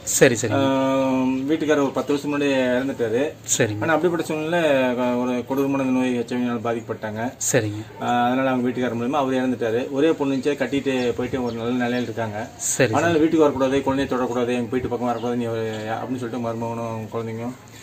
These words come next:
Speaker 2: அவங்க நல்லா இருக்காங்க, அதனால வேணாம்னு சொல்லி ஒதுக்கிட்டாங்க.
Speaker 1: சரி, சரிங்க.
Speaker 2: அதனால இந்த பொண்ணு எங்க போறதுன்னு தெரியாம அப்படியே ஒரு மாதிரி அவதிப்பட்டு இருக்கும்போது, அப்புறம் ஒரு நா-, ஒரு அம்மா மூலியமா சமூக சேவை செய்யற போல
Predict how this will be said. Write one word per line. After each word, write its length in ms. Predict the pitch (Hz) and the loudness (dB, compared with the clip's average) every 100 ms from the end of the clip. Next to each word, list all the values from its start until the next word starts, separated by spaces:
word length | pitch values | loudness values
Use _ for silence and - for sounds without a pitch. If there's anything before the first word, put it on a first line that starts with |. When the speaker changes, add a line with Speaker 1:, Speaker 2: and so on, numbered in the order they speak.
| - | -6
Speaker 2:
அவங்க 200 | 139 139 | 0 4
நல்லா 140 | 165 185 | 6 4
இருக்காங்க, 280 | 147 160 | 4 2
அதனால 260 | 151 147 135 | 2 2 2
வேணாம்னு 140 | 139 | 0
சொல்லி 220 | 131 127 123 | -2 -4 -4
ஒதுக்கிட்டாங்க. 580 | 123 - 123 110 117 | -4 -4 -6 -6 -6
Speaker 1:
சரி, 300 | 95 - 127 | 0 4 4
சரிங்க. 140 | 110 113 | 4 -2
Speaker 2:
அதனால 220 | 110 147 | -2 0
இந்த 120 | 147 | -2
பொண்ணு 280 | 143 139 139 | -2 0 0
எங்க 180 | 131 135 | 0 0
போறதுன்னு 240 | 131 123 | 0 0
தெரியாம 260 | 123 127 131 | 0 2 2
அப்படியே 240 | 123 127 | 2 0
ஒரு 80 | 120 | 0
மாதிரி 220 | 120 120 | 0 0
அவதிப்பட்டு 340 | 120 120 113 113 | 0 0 -2 -4
இருக்கும்போது, 280 | 117 143 | -4 -4
அப்புறம் 420 | 156 135 131 123 120 | -4 -2 -2 0 0
ஒரு 140 | 117 | -2
நா-, 260 | 120 120 120 | -2 -2 0
ஒரு 100 | 120 | 0
அம்மா 180 | 127 | 0
மூலியமா 400 | 127 123 123 127 | 0 0 0 -2
சமூக 320 | 120 123 147 139 | -2 -2 0 0
சேவை 220 | 123 117 | 0 0
செய்யற 260 | 120 113 107 | -2 -4 -4
போல 160 | 107 | -8